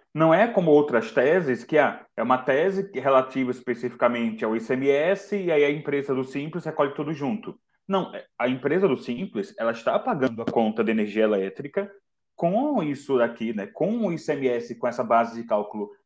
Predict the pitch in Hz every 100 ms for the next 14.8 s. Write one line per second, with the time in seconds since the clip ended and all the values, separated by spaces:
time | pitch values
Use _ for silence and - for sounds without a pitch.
0 | _ 123 120 135 113 101 127 156 120 113
1 | 107 107 107 98 98 143 170 _ _ _
2 | - 151 185 180 175 117 107 139 165 156
3 | 160 - 147 120 117 170 143 120 - 170
4 | 170 - 165 156 156 160 190 180 151 156
5 | 156 113 - _ _ 123 135 175 170 185
6 | 220 220 170 151 - 113 131 160 160 -
7 | 160 139 110 127 175 - 147 135 127 110
8 | 117 101 107 147 - 143 120 151 220 -
9 | 214 202 180 - _ _ _ _ - _
10 | 165 202 - 202 147 95 120 143 160 143
11 | 151 170 165 165 165 156 160 147 156 175
12 | - 143 101 87 _ _ _ 104 120 123
13 | 123 131 123 110 175 175 156 - 143 127
14 | 131 113 - - 87 95 98 117